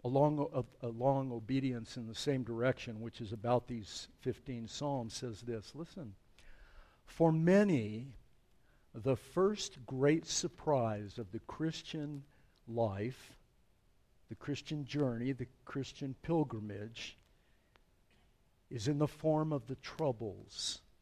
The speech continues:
we meet." You see, we get out there, folks, on this road, and we, we encounter trouble. And I don't know how you came to Jesus. I came to Jesus with people telling me,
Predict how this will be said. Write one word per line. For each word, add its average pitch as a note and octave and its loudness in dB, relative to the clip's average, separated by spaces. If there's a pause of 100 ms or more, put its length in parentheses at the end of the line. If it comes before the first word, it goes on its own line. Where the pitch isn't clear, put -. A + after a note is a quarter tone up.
we A2+ -6
meet." A2 -6
You C3+ -6
see, - -4
we F3 0
get C3 2
out C3+ 4
there, G#2+ -4
folks, A2 -10
on A#2+ -8
this A#2+ -6
road, A#2+ -2
and G#2+ -10
we, A#2 -2 (1000)
we D3+ 4
encounter D3+ 4
trouble. B2 2
And B2 -2
I D3 6
don't E3+ 4
know D#3+ 6
how D3 6
you C#3+ 2
came D3+ 0
to A2 -12
Jesus. B2+ -6
I E3+ 12
came D3 2
to C3+ -2
Jesus A#2+ -4
with A#2+ -4
people D#3 0
telling C3 -2
me, C#3+ 2